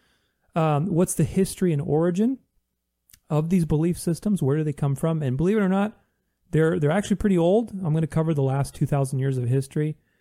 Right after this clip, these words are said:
That seems to be, uh, most of the, the time period. Before that, there wasn't really much of that. But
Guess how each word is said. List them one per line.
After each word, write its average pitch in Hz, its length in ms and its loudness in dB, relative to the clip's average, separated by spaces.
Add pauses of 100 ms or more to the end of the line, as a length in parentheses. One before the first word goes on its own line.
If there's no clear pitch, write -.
(360)
That 131 180 -2
seems 143 280 0
to 139 100 -2
be, 139 480 0
uh, 117 240 -4
most 147 500 2
of 139 140 0
the, 131 280 0
the 151 120 -2 (140)
time 139 260 0
period. 151 440 0
Before 143 300 0
that, 131 220 0
there 127 100 0
wasn't 127 260 0
really 123 220 -2
much 123 240 -2
of 127 80 -2
that. 123 260 -2
But 123 280 -2